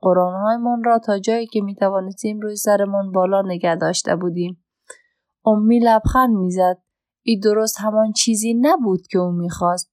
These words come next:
ولی خوشنود بود. اول باجی شروع کرد، چون بزرگتر بود. امی به آهستگی انگشتش را روی صفحه از راست به چپ حرکت می‌داد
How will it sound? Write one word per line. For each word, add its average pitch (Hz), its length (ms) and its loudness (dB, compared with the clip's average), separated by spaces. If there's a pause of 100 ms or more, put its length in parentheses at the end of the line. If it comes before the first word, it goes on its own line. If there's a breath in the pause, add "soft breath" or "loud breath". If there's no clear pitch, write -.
ولی 185 240 0
خوشنود 208 600 -2
بود. 175 240 -4 (1300)
اول 262 320 4
باجی 254 360 2
شروع 180 300 0
کرد، 175 480 0
چون 208 260 -2
بزرگتر 202 560 2
بود. 170 340 -6 (200)
امی 208 340 0
به 208 120 0
آهستگی 190 680 0
انگشتش 196 840 -2
را 202 180 -2 (280 soft breath)
روی 202 140 4
صفحه 196 540 0
از 180 240 -2
راست 202 320 2
به 185 100 -4
چپ 220 320 0
حرکت 190 440 0
می‌داد 175 440 -4